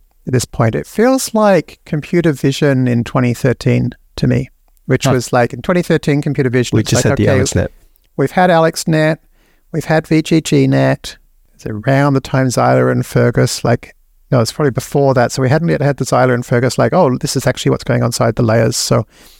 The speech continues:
Speaker 1: you know, we don't actually know what's happening inside these transformers. We don't know how to create good training dynamics. We don't really know anything much. And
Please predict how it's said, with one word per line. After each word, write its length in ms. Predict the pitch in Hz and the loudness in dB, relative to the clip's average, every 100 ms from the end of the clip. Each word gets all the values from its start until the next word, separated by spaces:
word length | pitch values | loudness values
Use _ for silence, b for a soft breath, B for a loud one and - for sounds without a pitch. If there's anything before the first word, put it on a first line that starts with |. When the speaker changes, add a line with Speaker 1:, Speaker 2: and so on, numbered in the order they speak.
| b b | b b
Speaker 1:
you 140 | 160 131 | -2 0
know, 240 | 113 113 _ | 0 -4 _
we 120 | 147 | 0
don't 420 | 143 139 - - - _ | 2 0 -4 -14 -16 _
actually 400 | 151 139 - 143 | -2 -2 -2 -2
know 140 | 127 120 | 0 0
what's 140 | - | -2
happening 260 | 117 - 127 | -6 -6 -10
inside 380 | 123 190 185 | -2 0 2
these 180 | 170 165 | 2 -2
transformers. 1040 | - 147 143 - 139 135 127 127 127 131 - | 0 -2 -2 -2 0 2 2 2 2 0 -4
We 140 | 131 123 | -2 0
don't 260 | 135 131 | 0 -2
know 460 | 143 131 123 123 123 | -2 0 2 0 0
how 120 | 123 | 0
to 80 | 117 | -2
create 300 | - 123 - | -2 -4 -4
good 160 | 131 - | -6 -4
training 400 | 170 151 156 147 | 0 0 0 0
dynamics. 1000 | 139 135 135 131 131 - - - - - - 143 - | 0 0 0 0 -2 -4 -6 -6 -6 -8 -12 -20 -6
We 80 | 160 | 0
don't 160 | 196 170 | 0 2
really 160 | 151 | 0
know 160 | 143 127 | 2 0
anything 480 | 127 151 175 175 175 - | 0 -2 -2 -2 -4 -2
much. 320 | 170 - - | -2 -2 -2
And 160 | 151 | -2